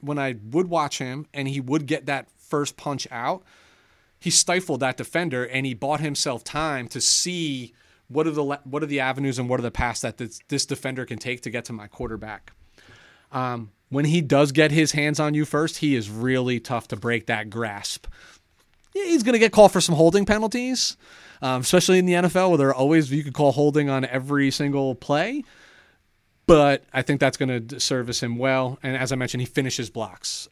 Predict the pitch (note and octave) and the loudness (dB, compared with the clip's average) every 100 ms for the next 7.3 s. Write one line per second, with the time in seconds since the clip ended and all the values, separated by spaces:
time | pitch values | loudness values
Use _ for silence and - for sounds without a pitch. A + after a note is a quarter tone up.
0 | - B2 A#2 B2 B2 A#2+ - C#3 - A#2+ | -8 -6 -4 -4 -4 -4 0 -2 0 -2
1 | A2+ A2 B2 A2+ G#2+ C#3+ B2+ A#2 A2+ B2 | -2 -2 -4 -4 -4 -4 -4 -6 -8 -6
2 | A#2 - A#2+ G#2+ A2+ A2 G#2+ E3 D#3 - | -6 -4 -4 -4 -6 -6 -4 -2 -2 -4
3 | A#2+ A2+ - A2+ F#2+ A2+ A2 - A2+ A2 | -4 -4 -6 -8 -6 -4 -4 -8 -10 -6
4 | A#2 A#2 A2+ - A2+ - A2+ G#2 G#2 - | -6 -6 -8 -10 -12 -8 -8 -8 -10 -10
5 | A#2 G#2+ F#2 - _ _ _ _ _ _ | -10 -10 -14 -20 _ _ _ _ _ _
6 | _ _ _ _ _ _ _ - F3+ E3+ | _ _ _ _ _ _ _ 4 4 4
7 | E3+ F3 A3 | 0 0 -2